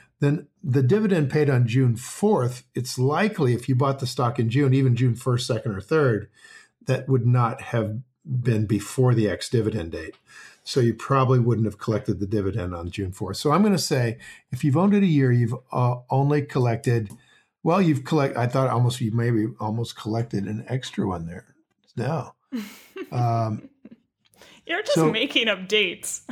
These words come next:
Speaker 2: <laughs>
Speaker 1: No, I almost, it, I actually was. I was reading it backwards. This was April sixth, not June fourth. So
Speaker 2: Oh. <laughs>
Speaker 1: forget that.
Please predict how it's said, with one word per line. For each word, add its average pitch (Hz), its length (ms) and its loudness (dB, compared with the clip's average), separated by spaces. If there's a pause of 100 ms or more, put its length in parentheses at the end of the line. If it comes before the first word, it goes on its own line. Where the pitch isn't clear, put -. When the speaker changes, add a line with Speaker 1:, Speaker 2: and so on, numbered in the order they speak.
Speaker 2:
<laughs> - 180 -14
Speaker 1:
No, 170 120 2 (120)
I 180 200 2
almost, 139 500 0 (400)
it, 165 160 0 (220)
I 156 100 2
actually 165 320 2
was. 151 240 4
I 143 60 4
was 131 120 2
reading 147 220 2
it 131 100 0
backwards. 123 440 -2
This 131 120 0
was 131 240 0
April 147 320 2
sixth, 135 480 -2
not 147 240 0
June 139 300 2
fourth. 127 440 0 (600)
So 131 260 4 (100)
Speaker 2:
Oh. 480 60 -8
<laughs> - 60 -20
Speaker 1:
forget 147 300 2
that. 143 340 -2